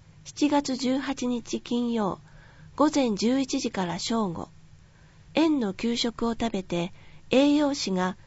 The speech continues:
食事や栄養について相談に応じます。給食費用の負担あり。要予約、四組。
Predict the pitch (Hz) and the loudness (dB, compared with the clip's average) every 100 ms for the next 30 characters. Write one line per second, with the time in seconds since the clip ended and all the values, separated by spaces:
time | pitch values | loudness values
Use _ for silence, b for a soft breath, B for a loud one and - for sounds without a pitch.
0 | b - 202 - 254 240 233 226 - - | b -6 -4 -2 -2 0 0 0 -2 -4
1 | 202 262 277 285 277 269 - 277 247 - | 0 2 4 4 2 -2 -2 -2 -2 -2
2 | 185 214 247 262 247 240 233 226 220 220 | -4 0 2 2 2 0 0 0 0 0
3 | 208 208 - - - - - b b b | -2 -4 -8 -20 -20 -20 -20 b b b
4 | b b - - 294 320 320 311 302 302 | b b -14 0 2 2 0 0 -2 0
5 | 294 254 196 175 - 202 208 202 196 - | 0 2 -2 -4 -6 -4 -2 -2 -4 -6
6 | - - - - - - - - - - | -12 -20 -20 -20 -20 -20 -20 -20 -20 -20
7 | - - - 233 294 277 180 185 196 - | -20 -20 -8 2 4 4 2 0 -4 -4
8 | 190 - - - - - 277 302 262 175 | -4 -6 -10 -20 -10 2 2 2 -2 -6
9 | 156 - | -6 -8